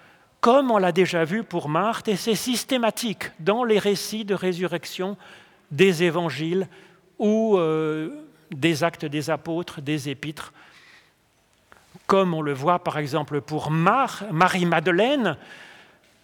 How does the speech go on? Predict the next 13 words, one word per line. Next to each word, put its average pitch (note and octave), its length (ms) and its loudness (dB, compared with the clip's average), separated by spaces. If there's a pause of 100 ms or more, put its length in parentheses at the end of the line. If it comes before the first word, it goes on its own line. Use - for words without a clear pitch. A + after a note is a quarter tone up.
(640)
c'est - 280 4
elle G3 200 6
qui E3 400 -6 (460)
invente, F3 920 2 (120)
comme, E3+ 220 2
euh, D#3 420 0
au F3 120 0
sens E3+ 360 -2
où D#3 80 -2
un D#3 160 0
archéologue D3+ 760 -2
invente D#3 720 -4
une C#3 380 -6